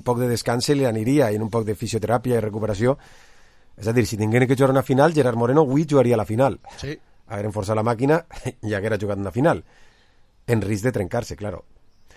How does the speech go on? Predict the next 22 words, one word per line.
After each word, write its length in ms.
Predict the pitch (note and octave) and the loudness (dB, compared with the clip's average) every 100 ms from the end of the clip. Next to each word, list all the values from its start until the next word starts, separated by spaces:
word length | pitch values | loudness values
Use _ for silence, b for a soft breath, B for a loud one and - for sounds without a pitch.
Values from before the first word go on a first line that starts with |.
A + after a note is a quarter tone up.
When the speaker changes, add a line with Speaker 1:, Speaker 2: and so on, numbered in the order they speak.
| b b b b b | b b b b b
Speaker 1:
Veurem 220 | C3+ E3+ E3+ | 4 4 6
com 120 | D3 | 4
acaba. 320 | A#2+ F2 C2+ - | 4 -2 -6 -14
Espanya 340 | - - F3+ E3 | -12 0 2 2
juga 160 | E3 G3 | 4 2
demà. 460 | A2 G#2+ B2 B2+ F2 - _ _ _ _ - _ - | 2 -2 2 0 -2 -12 _ _ _ _ -20 _ -8
Speaker 2:
Demà 280 | D3+ D#3+ F#3 | -2 0 2
el 40 | |
primer 260 | F#3 F3 D#3 | 2 0 0
partit 320 | E3+ E3 A3 | -2 -4 -4
contra 260 | F3+ D#3+ D#3 | -2 0 0
Grècia, 320 | F3+ E3 D3 | 0 -2 -4
el 140 | C3+ C#3+ | -4 -4
Speaker 1:
I 60 | D3 | -4
si 80 | C#3+ | -2
Speaker 2:
diumenge 460 | D3 E3+ G3 F3+ | -2 -2 -2 -2
contra 280 | E3+ E3+ E3+ D3 | -2 -2 -4 -4
Geòrgia, 460 | G3+ G#3+ - B3+ | -6 -6 -8 -8
el 320 | B3+ G3+ F3+ E3 | -6 -8 -10 -8
dimecres 560 | D#3+ D#3+ G3+ G#3+ A#3 | -6 -4 -4 -4 -6
contra 280 | - F3+ D#3 | -4 -4 -4
Kosovo. 380 | D#3 D3 C3+ B2+ | -6 -6 -6 -8